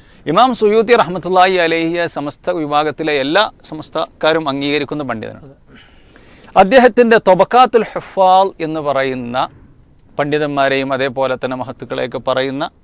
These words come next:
അവരുടെ സീറ പറയുന്ന ഗ്രന്ഥമുണ്ട്. ആ ഗ്രന്ഥത്തിൽ ഇമാം സുയൂത്തി പറയാണ് ഇബ്നു തൈമിയ റഹ്മത്തുള്ളാഹി അലൈഹിയെ കുറിച്ച്. ആ ഗ്രന്ഥത്തിന്റെ അഞ്ഞൂറ്റി ഇരുപത്, ഇരുപത്തിയൊന്ന് പേജുകൾ, അത് മാത്രം വായിച്ചാൽ മതി. ഇതിന്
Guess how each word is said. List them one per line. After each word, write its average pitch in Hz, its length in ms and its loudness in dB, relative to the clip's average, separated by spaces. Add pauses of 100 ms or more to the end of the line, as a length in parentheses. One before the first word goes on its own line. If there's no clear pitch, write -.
(240)
അവരുടെ 127 340 -4
സീറ 143 300 -2
പറയുന്ന 135 320 -2
ഗ്രന്ഥമുണ്ട്. 113 360 -8 (760)
ആ 196 40 8 (120)
ഗ്രന്ഥത്തിൽ 156 500 2 (1040)
ഇമാം 233 240 2
സുയൂത്തി 190 400 2
പറയാണ് 139 300 0 (540)
ഇബ്നു 156 240 -2
തൈമിയ 185 280 2
റഹ്മത്തുള്ളാഹി 147 520 0
അലൈഹിയെ 113 680 -6
കുറിച്ച്. 117 260 -10 (380)
ആ 143 40 4 (140)
ഗ്രന്ഥത്തിന്റെ 139 540 -4 (360)
അഞ്ഞൂറ്റി 156 380 -8 (100)
ഇരുപത്, 139 320 -6 (160)
ഇരുപത്തിയൊന്ന് 117 680 -12 (120)
പേജുകൾ, 104 320 -16 (260)
അത് 139 100 -4 (200)
മാത്രം 170 480 -2
വായിച്ചാൽ 139 340 0
മതി. 101 160 -18 (560)
ഇതിന് 254 280 0